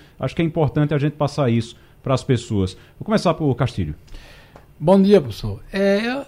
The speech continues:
Speaker 2: é sempre bom a gente informar pros nossos ouvintes, né, o que acontece, é, se a gente tem uma informação de que a taxa de juros, a Selic, que é a taxa básica de juros,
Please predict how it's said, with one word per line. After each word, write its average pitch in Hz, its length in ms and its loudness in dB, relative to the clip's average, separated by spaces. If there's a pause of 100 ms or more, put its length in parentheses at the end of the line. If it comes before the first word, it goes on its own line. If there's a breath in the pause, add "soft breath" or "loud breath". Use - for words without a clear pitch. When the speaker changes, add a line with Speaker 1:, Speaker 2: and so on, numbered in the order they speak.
Speaker 2:
é 240 120 -2
sempre 330 300 -2
bom 226 200 2
a 220 60 4
gente 190 180 0
informar 139 500 -2
pros 127 160 -4
nossos 131 320 -6
ouvintes, 143 600 -4 (420 soft breath)
né, 175 340 -4 (180)
o 190 180 -4 (100)
que 247 160 -4
acontece, 185 1080 0 (480 soft breath)
é, 156 600 -2
se - 220 -10
a 175 140 -2
gente 165 640 -4 (260)
tem 208 140 6
uma 220 160 2
informação 165 960 -2 (220)
de 160 180 -4
que 160 640 -4
a 160 100 -8
taxa 165 520 -4
de 139 240 -6
juros, 143 640 -4
a 135 100 -10
Selic, 160 640 -4
que - 100 -8
é 147 60 -2
a 127 60 -2
taxa - 480 -4
básica 143 520 0
de 131 140 -8
juros, 139 420 -6